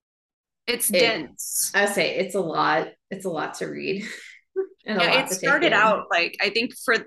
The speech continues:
Speaker 1: the first two issues, it was, like, way more than you wanna read for that type of book, but it's, it's worth it. Like,
Speaker 2: Mm-hmm, mm-hmm.
Speaker 1: once you get into the story, it, like,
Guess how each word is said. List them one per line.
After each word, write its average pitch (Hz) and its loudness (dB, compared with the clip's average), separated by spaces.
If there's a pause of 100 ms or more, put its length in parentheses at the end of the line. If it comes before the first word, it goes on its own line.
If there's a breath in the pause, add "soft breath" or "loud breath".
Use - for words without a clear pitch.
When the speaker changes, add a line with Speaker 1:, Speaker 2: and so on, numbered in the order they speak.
Speaker 1:
the 208 0
first - -2
two 190 -4
issues, 185 -2
it 190 -4
was, 196 -2
like, 190 -2
way 233 2
more 208 -2
than 202 -4
you 180 -4
wanna 170 -4
read 180 -8
for 196 -4
that - -2
type 175 -6
of 160 -8
book, - -8
but 185 0
it's, 202 -2
it's - -2
worth 226 -2
it. 202 0
Like, 190 -4
Speaker 2:
Mm-hmm, 190 -4
mm-hmm. 160 -6
Speaker 1:
once 208 -2
you 202 -6
get 196 0
into 196 -2
the 175 -6
story, 175 0
it, 175 -6
like, 180 -2